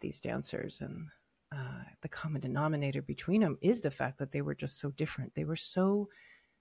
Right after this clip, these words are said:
themselves. They radiated something very peculiar, something different, something that I couldn't really see in anyone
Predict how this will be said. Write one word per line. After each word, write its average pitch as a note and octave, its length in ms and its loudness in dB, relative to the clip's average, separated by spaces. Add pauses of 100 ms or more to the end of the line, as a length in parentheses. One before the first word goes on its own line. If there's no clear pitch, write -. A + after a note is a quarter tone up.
(140)
themselves. C3+ 1000 -2 (640)
They D3 540 -2 (1600)
radiated E3 680 6
something C#3+ 580 -2 (180)
very D3+ 160 2
peculiar, D3 640 0
something D3 320 -2
different, D3 400 -2
something A3 320 4
that F3+ 240 4 (1500)
I E3 60 -6
couldn't E3+ 260 2
really D#3+ 180 4
see D#3 460 4
in C#3 140 0
anyone D3 320 0